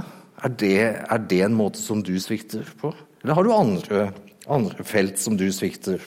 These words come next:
på? Baksnakking eller ekskludering, eller er det porno?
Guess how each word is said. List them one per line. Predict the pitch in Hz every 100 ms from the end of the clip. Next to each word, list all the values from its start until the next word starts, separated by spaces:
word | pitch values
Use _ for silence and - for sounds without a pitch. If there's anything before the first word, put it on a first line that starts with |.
| -
på? | 95 - - - - - - - - - - - - _ _ _
Baksnakking | 123 107 - 98 104 - 120 117
eller | 113 110 110 - - - - - _ _ _ _ _ -
ekskludering, | 117 - 131 107 104 107 104 120 120
eller | 113 110 123
er | 113
det | 117 - - - - -
porno? | 131 131 131 139 135